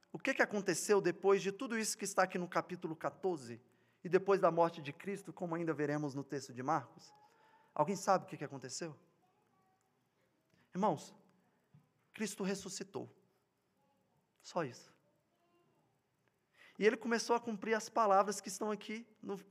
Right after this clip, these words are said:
versículo sessenta e dois. Jesus respondeu: "Eu sou,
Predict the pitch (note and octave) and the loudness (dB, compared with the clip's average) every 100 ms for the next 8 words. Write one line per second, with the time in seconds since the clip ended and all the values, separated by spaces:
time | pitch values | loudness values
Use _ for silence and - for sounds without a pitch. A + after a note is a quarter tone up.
0 | - F#3+ F#3+ G3 G3 G#3 G3 G3+ G#3 F3+ | 0 2 2 -4 -6 -8 -8 -6 -4 -4
1 | F#3+ F3+ G3 G#3 G#3 A3 A3 A#3 G2 - | -2 -4 -4 -6 -6 -4 2 2 2 -10
2 | - _ _ _ _ _ - B3 C4 G#3+ | -20 _ _ _ _ _ 10 12 12 12
3 | - - E3+ E3+ | 10 2 2 2